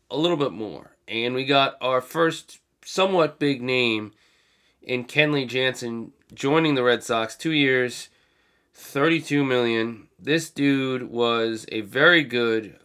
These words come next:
r-, relief pitcher, closer. He was the closer for the Dodgers when they lost to the Red Sox in the World Series in twenty eighteen.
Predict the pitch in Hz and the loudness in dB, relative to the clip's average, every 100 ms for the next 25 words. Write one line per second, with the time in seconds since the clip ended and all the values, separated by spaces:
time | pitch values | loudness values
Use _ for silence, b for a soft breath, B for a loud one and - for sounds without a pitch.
0 | _ _ - 98 90 107 117 143 143 147 | _ _ -16 -14 -10 -8 -2 -4 -2 -4
1 | 139 135 127 - 127 131 127 127 123 b | -4 -6 -8 -2 -2 0 0 -2 -4 b
2 | b b b b b 156 185 160 165 - | b b b b b 0 0 0 -2 4
3 | 160 151 151 143 147 127 139 139 135 127 | 4 4 2 -2 -4 -2 2 2 0 -6
4 | 127 123 117 117 123 135 - 123 110 110 | -4 -4 -4 -2 0 -2 -6 -8 -6 -4
5 | 101 - 104 104 107 107 104 101 - 110 | -6 -2 -4 -4 -8 -8 -6 -8 -6 -6
6 | 104 98 95 - 101 98 85 - 101 92 | -6 -10 -14 -12 -10 -10 -12 -14 -18 -18